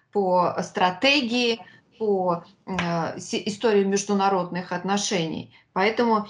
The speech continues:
не случайно мы с вами в самом начале сказали, что мы сейчас живем в эпоху исторического, а, водораздела, когда мир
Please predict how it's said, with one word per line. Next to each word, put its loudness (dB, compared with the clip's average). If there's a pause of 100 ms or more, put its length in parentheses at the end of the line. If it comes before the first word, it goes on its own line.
не 0
случайно 2
мы 2
с -6
вами 2
в -8
самом 0
начале -2
сказали, -2
что -6
мы -2
сейчас -2
живем 0 (220)
в 6
эпоху 4
исторического, 0
а, -4
водораздела, 0 (180)
когда 0 (140)
мир 4